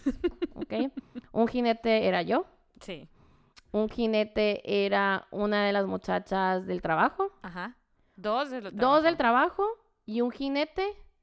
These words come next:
Speaker 2: de sus amigas.
Speaker 1: Sí.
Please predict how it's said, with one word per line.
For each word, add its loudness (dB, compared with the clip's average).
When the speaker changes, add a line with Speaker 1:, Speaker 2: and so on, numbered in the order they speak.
Speaker 2:
de 2
sus 0
amigas. -6
Speaker 1:
Sí. -4